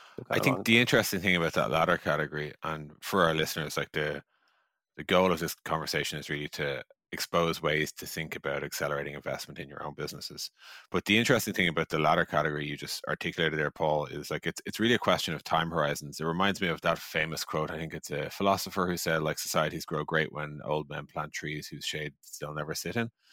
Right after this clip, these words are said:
Speaker 1: Mm.
Speaker 2: And it's, like, that idea of, like, building something now such that it can pay off in, like, year two or year three or year four, which is a hard mindset to have, es-, especially in startups where you have this, like, e-, essential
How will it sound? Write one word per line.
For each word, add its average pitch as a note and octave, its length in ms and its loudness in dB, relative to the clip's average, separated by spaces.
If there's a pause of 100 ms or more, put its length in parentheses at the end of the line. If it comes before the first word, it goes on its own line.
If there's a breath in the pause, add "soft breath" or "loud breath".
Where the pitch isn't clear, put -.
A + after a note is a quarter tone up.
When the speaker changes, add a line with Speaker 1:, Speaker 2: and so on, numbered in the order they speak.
(140 loud breath)
Speaker 1:
Mm. F2 180 -2
Speaker 2:
And F2+ 80 4
it's, - 160 2
like, F#2 140 0
that G2+ 160 8
idea F2 400 6
of, D2+ 320 2
like, D#2 180 -2 (220)
building G2 300 6
something D#2+ 360 -4
now D#2 320 2
such - 340 -4
that C#2+ 160 -2
it B1 100 -6
can D2+ 360 -10
pay D#2+ 200 0
off D2+ 380 0
in, D#2+ 120 -14
like, D2+ 160 -4 (140)
year D2+ 220 -2
two D#2 300 -4
or D2 100 -4
year D2+ 300 -4
three D2 220 -6
or D2 80 -6
year D2 240 -8
four, D#2+ 380 -2 (380 loud breath)
which - 140 -2
is F2+ 100 0
a F#2 80 6
hard A2 280 8
mindset F#2+ 460 4 (120)
to - 80 -2
have, D#2 400 4
es-, D2 120 -8 (100)
especially G2+ 420 2
in D#2 60 -4
startups E2 480 2
where D#2 80 0
you D2+ 120 0
have D#2 280 2
this, D2+ 220 -4
like, D2 240 -6 (880 soft breath)
e-, E2+ 60 -2
essential A2 760 2